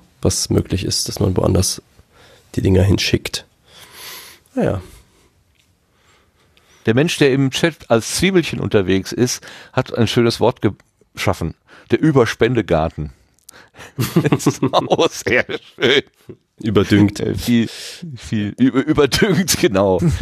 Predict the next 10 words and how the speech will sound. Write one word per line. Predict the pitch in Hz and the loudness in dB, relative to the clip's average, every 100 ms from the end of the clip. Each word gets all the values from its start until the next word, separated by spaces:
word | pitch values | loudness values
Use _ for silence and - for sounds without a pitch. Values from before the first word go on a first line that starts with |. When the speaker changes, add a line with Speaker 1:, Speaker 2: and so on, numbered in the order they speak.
| 196 | 2
Speaker 2:
Das | - 196 | 4 4
ist, | 226 170 - - - | 4 0 -2 -2 0
äh, | 98 92 87 | 2 2 2
wir | 113 | 2
sind | 139 127 | 2 2
eutrophiert. | 143 - 147 - 185 156 101 - - - - | 2 2 0 0 0 2 0 -6 -16 -16 -4
Hilfe, | - 196 196 156 | 0 2 2 2
Hilfe. | 156 170 - 82 85 95 - - | 2 0 -2 -2 -2 -4 -8 -2
Das, | 143 - - | -2 -4 -10
äh, | - 101 | -2 0